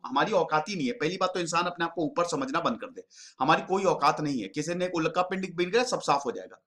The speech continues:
everything will be finished। तो हम कुछ नहीं है यार, ten to the power sixty the Hubble limit, ten to the power minus thirty-four Planck limit, हम एक मीटर में आते हैं, है ना, हमारी कोई औकात नहीं है। तो जितना ज्यादा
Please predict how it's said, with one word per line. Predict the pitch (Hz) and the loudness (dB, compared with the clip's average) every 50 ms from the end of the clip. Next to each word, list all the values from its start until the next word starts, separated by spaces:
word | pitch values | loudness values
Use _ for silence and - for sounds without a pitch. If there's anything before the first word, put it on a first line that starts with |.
| _ _ _ _ - | _ _ _ _ 4
everything | 151 160 185 190 196 202 190 185 | 4 4 4 2 -2 -4 -2 -2
will | 190 185 180 | -2 -2 -2
be | 175 | 0
finished। | 175 156 131 120 110 - - _ _ _ _ _ _ _ - | 0 0 0 0 -2 -4 -10 _ _ _ _ _ _ _ 0
तो | 160 | 2
हम | 156 185 233 | 4 4 2
कुछ | 240 - 240 240 233 | 2 0 0 0 2
नहीं | 247 247 233 220 | 4 4 4 4
है | 175 131 | 2 2
यार, | 139 156 143 - - | 4 2 2 2 2
ten | 156 165 | 2 2
to | 160 185 175 | 0 -2 -6
the | 185 185 | -2 -2
power | - - 190 | 0 0 0
sixty | - - - - - 180 185 | -2 -2 -4 -4 -6 -4 -2
the | 175 131 | -2 0
Hubble | 127 151 170 185 190 | 2 0 0 0 0
limit, | 196 240 233 - | -2 -2 0 0
ten | 180 175 | 0 0
to | 165 175 | 0 -2
the | 180 180 180 | -4 -2 -2
power | 180 175 165 | -2 0 0
minus | 156 156 165 - - | 0 0 -2 -4 -4
thirty-four | 147 147 160 156 180 185 180 175 | -4 -4 -2 -4 -4 -4 0 0
Planck | 170 170 170 175 | 0 0 0 -2
limit, | 160 151 151 | -4 -2 -2
हम | 143 156 | 0 0
एक | 170 170 180 | -2 -2 -4
मीटर | 180 170 180 180 | -4 -2 -2 0
में | 180 170 | 2 0
आते | 160 160 - 151 | 0 -2 -2 -6
हैं, | - - _ _ _ _ _ _ _ _ _ - | -10 -10 _ _ _ _ _ _ _ _ _ -4
है | 175 | 0
ना, | 190 143 - - - - _ _ - | 0 0 0 -2 -8 -18 _ _ 0
हमारी | 135 147 160 | 2 2 4
कोई | 156 185 196 | 4 2 4
औकात | 208 190 190 190 180 170 151 | 4 4 4 6 4 4 4
नहीं | 139 123 110 95 | 0 -2 -4 -4
है। | 92 - _ _ _ _ _ | -8 -12 _ _ _ _ _
तो | - 180 202 185 180 - | 0 2 2 0 -2 -8
जितना | 127 - 156 156 160 196 220 240 | -4 -2 -2 0 2 4 4 4
ज्यादा | 214 196 180 170 175 175 175 202 - - | 4 4 6 6 8 6 6 4 0 -6